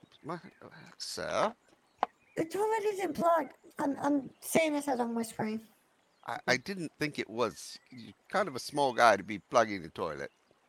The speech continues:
Speaker 1: Unless you
Speaker 2: Yeah.
Speaker 1: fell in.
Speaker 2: Well, hey, you gotta go, you gotta go. But, uh, there's a locked door over there, and I know you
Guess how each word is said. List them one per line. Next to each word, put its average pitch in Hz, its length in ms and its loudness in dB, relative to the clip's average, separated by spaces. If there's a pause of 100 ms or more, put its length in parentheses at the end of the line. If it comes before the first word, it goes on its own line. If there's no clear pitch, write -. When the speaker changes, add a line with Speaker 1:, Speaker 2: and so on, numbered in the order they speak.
(320)
Speaker 1:
Unless 135 260 2
you 381 80 4
Speaker 2:
Yeah. 381 80 2
Speaker 1:
fell 117 160 8
in. 87 320 -2 (640)
Speaker 2:
Well, 320 300 0 (920)
hey, 311 280 0
you 247 80 -4
gotta 370 200 2
go, 320 140 2
you 262 160 -2
gotta 254 220 0
go. 233 200 0 (1300)
But, 349 160 4
uh, 320 120 4 (200)
there's 370 320 -2
a - 40 -2
locked 453 340 0
door 349 220 2
over 277 160 0
there, 240 320 0
and 254 200 -4
I - 20 2
know 311 140 2
you 339 600 0